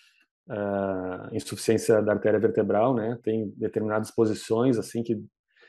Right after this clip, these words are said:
provocariam, né, uma certa diminuição do fluxo de um lado ou do outro, e aí o paciente ficaria tonto e tal. E nesses casos aí seria tanto indicado o encaminhamento, né, pra um especialista, como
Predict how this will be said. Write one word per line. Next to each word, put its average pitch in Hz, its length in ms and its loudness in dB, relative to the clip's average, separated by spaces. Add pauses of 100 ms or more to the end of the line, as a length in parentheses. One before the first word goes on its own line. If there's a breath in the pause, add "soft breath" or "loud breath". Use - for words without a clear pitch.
(180 soft breath)
provocariam, 117 680 4
né, 107 160 -2
uma 110 180 -2
certa 110 420 -4
diminuição 113 500 -2
do 117 80 0
fluxo 120 500 -2
de 98 80 -10
um 104 120 -8
lado 104 260 0
ou 98 60 -2
do 98 120 -4
outro, 110 360 2
e - 20 2
aí 104 180 0
o 101 60 -6
paciente 101 320 -10
ficaria 107 380 2
tonto 113 400 0
e - 40 -20
tal. 110 240 -2 (880 soft breath)
E 113 60 2
nesses 117 380 4
casos 113 440 4
aí 113 480 8
seria 110 460 2
tanto 123 320 0
indicado 110 460 0
o 107 100 0
encaminhamento, 104 720 -4
né, 107 140 -2
pra - 120 -8
um 101 40 -4
especialista, 107 560 2
como 131 340 4